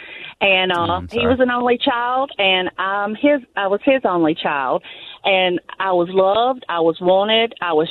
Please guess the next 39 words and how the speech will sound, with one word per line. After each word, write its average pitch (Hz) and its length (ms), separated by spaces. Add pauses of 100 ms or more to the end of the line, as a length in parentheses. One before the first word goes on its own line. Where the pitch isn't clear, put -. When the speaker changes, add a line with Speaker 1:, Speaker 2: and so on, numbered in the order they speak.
(140)
Speaker 1:
cherished. 214 680 (300)
He 226 140
was 190 140
my 175 140
number 190 300
one 208 300
fan, 160 540
and 160 160
I 165 100
miss 180 320
him. 160 260 (320)
Uh, 170 160
he 202 160
was 180 120
a 160 80 (120)
Shriner, 190 420
he 214 160
was 180 140
a 170 80
Mason. 185 640 (420)
He 240 140
taught 247 260
me 226 180
how 208 120
to 185 60
love 190 380
others. 214 600 (440)
Uh, 165 240
he 220 140
taught 202 280
me 180 360
that 170 360 (120)
it's 190 220
not 202 240
the 190 80
color 208 500
of 180 160
a 180 60
person's 190 500